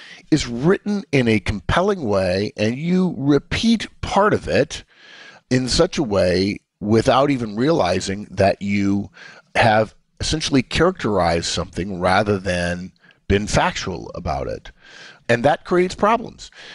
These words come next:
You are seen as not knowledgeable, but biased. Now, some people, some biased people are knowledgeable, but not all.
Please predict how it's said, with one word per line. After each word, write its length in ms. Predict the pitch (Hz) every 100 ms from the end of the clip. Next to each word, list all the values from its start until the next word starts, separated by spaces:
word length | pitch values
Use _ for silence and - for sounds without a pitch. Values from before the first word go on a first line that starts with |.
| -
You 260 | - 127 143
are 140 | 110
seen 500 | 107 - 127 123 113 104 -
as 540 | 101 98 98 98 - _ _ _ _ -
not 240 | 117 190 147
knowledgeable, 580 | 165 160 95 90 135 - _
but 180 | - 107
biased. 560 | 143 180 151 - - - _
Now, 100 | 113
some 260 | 107 104 139
people, 440 | 147 104 87 87 -
some 280 | 107 131
biased 380 | 120 92 80 -
people 280 | 95 - 76
are 60 | 76
knowledgeable, 580 | 55 67 82 85 131 - - - -
but 160 | 85 135
not 240 | 101 113
all. 440 | 131 135 - -